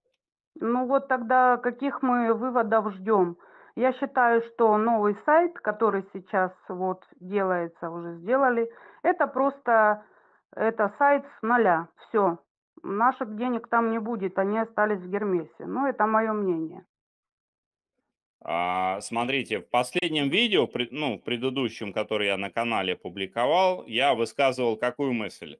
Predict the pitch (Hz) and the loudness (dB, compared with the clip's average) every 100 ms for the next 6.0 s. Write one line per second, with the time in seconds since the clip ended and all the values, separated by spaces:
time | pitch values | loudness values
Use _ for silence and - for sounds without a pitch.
0 | _ 139 190 240 226 - _ _ _ - | _ 0 2 0 -4 -14 _ _ _ -12
1 | - 151 147 127 - 98 101 82 76 _ | -6 -2 -2 -4 -8 -8 -4 -4 -6 _
2 | _ _ 135 123 117 - 123 120 123 120 | _ _ 0 2 0 -2 -4 -2 -2 -2
3 | 104 90 87 - - 117 - 170 214 196 | -4 -6 -10 -14 -16 -16 -4 -2 0 0
4 | 175 156 123 _ - 92 110 123 117 113 | -2 -2 -6 _ -12 -6 -4 0 0 0
5 | 156 160 147 - 120 117 107 87 78 | 0 2 0 -4 -4 -4 -4 -6 -8